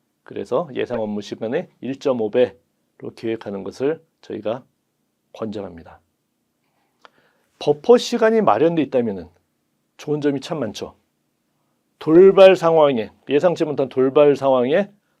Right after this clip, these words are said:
대처할 수 있는 그런 능력이 생기는 것과 같아요. 그리고 여러분이 정말 훌륭하신 분이라면은 시간이 남으면은 뭐 합니까?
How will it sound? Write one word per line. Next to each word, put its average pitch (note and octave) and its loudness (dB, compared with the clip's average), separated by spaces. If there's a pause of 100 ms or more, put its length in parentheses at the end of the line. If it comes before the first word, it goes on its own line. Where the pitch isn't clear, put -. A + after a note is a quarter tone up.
대처할 C#3+ 0
수 D3 -10
있는 C3+ -6 (220)
그런 D3+ -6 (280)
능력이 D3+ -2
생기는 B2+ -6
것과 G2 -8
같아요. - -20 (880)
그리고 A#2 -8 (240)
여러분이 B2+ -2 (200)
정말 D3+ 0 (1040)
훌륭하신 G#3+ 0
분이라면은 A2 -6 (520)
시간이 G3 0 (420)
남으면은 E3+ 4
뭐 C3+ 4
합니까? F3 0